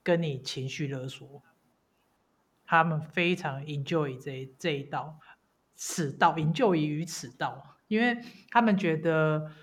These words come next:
呃，他们很喜欢营造自己是受害者的角色，就是他们希望大家都觉得他很可怜，他很辛苦，所以，哦，巨蟹座的确会有这样的状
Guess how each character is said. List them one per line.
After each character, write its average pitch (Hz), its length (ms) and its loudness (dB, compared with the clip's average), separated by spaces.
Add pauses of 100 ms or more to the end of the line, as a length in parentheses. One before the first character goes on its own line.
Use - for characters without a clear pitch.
(220)
呃， 139 540 -6 (460)
他 240 140 4
们 175 440 2 (220)
很 185 160 2
喜 202 220 -2
欢 165 240 2
营 151 120 -4
造 165 200 2
自 160 120 -6
己 143 160 -8
是 143 320 -8
受 143 240 -4
害 139 200 -6
者 127 160 -16
的 127 100 -20
角 127 260 -20
色， 143 280 -18 (180)
就 170 100 -6
是 156 60 2
他 165 120 4
们 170 120 0
希 160 240 -6
望 160 240 4
大 165 140 2
家 160 120 2
都 160 140 0
觉 160 140 -6
得 135 80 -6
他 160 200 -4
很 143 200 -6
可 147 240 -12
怜， 147 280 -14
他 165 140 2
很 151 180 -2
辛 143 300 -10
苦， 180 220 -18 (680)
所 - 200 -2
以， 151 340 0 (360)
哦， 139 360 -8 (320)
巨 196 100 -4
蟹 170 140 2
座 160 140 2
的 160 60 -10
确 147 200 -2
会 147 140 -4
有 127 80 -8
这 135 120 -8
样 127 140 -8
的 135 60 -12
状 135 180 -12